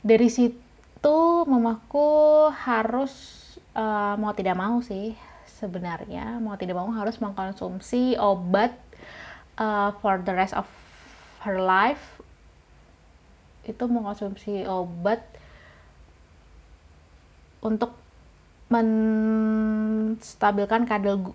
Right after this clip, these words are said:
kadar gula darahnya gitu. Jadi karena produksi insulinnya sudah tidak se-strong waktu muda dulu, jadi mau tidak mau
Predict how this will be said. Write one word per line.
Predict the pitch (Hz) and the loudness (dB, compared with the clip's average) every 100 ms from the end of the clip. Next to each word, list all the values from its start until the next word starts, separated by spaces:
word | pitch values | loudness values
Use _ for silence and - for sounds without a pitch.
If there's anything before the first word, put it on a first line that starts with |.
| - | -6
kadar | - 202 202 185 208 220 220 220 | 2 2 2 2 4 4 2 -2
gula | 196 202 202 196 | 0 2 4 4
darahnya | 185 180 180 180 180 | 2 2 0 -2 -6
gitu. | 165 170 175 | -6 -6 -6
Jadi | 165 175 175 220 240 240 233 | -8 -8 -4 -2 0 0 -2
karena | - 190 196 | -4 -6 -6
produksi | 196 190 185 185 - 196 | -4 -4 -4 -8 -8 -4
insulinnya | 196 196 196 185 185 185 185 185 185 185 | -4 -4 -4 -2 -4 -4 -6 -6 -6 -8
sudah | - 202 175 190 185 | -6 -6 -2 -2 -2
tidak | 202 190 190 202 - | -8 -2 2 2 0
se-strong | - - 202 196 190 190 190 185 190 190 196 - - - - - - 226 202 202 | -16 -4 -2 -2 -2 -4 -6 -6 -6 -8 -12 -18 -20 -18 -16 -16 2 6 6 4
waktu | 190 - 196 | -2 -4 -8
muda | 185 185 190 185 | -6 -6 -6 -4
dulu, | 185 180 196 226 233 | -4 -4 -2 -2 -2
jadi | 202 190 208 226 | -4 -4 -4 -2
mau | 208 | -4
tidak | 196 185 185 | -6 -8 -8
mau | 185 208 | -8 -6